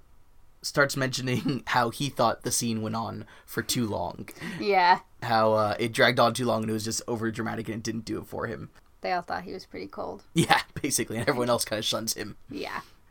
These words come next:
Speaker 1: And they're excited about who this new cast member is, no question. And
Speaker 2: Mm-hmm.
Speaker 1: Yamachan is very excited about the new cast member.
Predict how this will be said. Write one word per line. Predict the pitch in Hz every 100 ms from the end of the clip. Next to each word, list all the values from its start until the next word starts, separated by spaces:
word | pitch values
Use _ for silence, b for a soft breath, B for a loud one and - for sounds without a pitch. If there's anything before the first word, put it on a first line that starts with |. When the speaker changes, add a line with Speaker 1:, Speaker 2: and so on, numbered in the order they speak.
| - -
Speaker 1:
And | 127 131
they're | 139
excited | 156 - 151 165
about | 165 160 160 147
who | 160
this | 156 160
new | 160 160
cast | 156 180 -
member | 117 -
is, | 104 - - - -
no | -
question. | 156 - - - -
And | 190 135
Speaker 2:
Mm-hmm. | 143 160
Speaker 1:
Yamachan | 147 123
is | 113
very | 113 120 110
excited | - 98
about | 64 -
the |
new | 95
cast | - - -
member. | - -